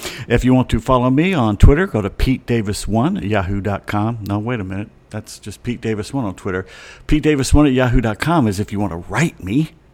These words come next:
idiot. Um, not calling you an idiot. I'm the idiot. Uh, let's see, if you want a t-shirt, Holy Crap, It's Sports, Kimmer Show, whatever you want, they'll do your own t-shirts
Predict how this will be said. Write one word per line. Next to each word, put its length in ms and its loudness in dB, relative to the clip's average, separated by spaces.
idiot. 360 -16
Um, 320 4
not 180 -4
calling 260 -6
you 160 2
an 80 -4
idiot. 300 -6
I'm 180 -8
the 120 -12
idiot. 280 -8
Uh, 200 -4
let's 180 -2
see, 140 -2
if 100 -4
you 80 -2
want 180 -4
a 40 -4
t-shirt, 420 0
Holy 200 0
Crap, 220 0
It's 100 -2
Sports, 440 0
Kimmer 260 0
Show, 160 -2
whatever 280 -2
you 120 0
want, 320 -4
they'll 180 -2
do 320 0
your 180 0
own 140 -2
t-shirts 540 -2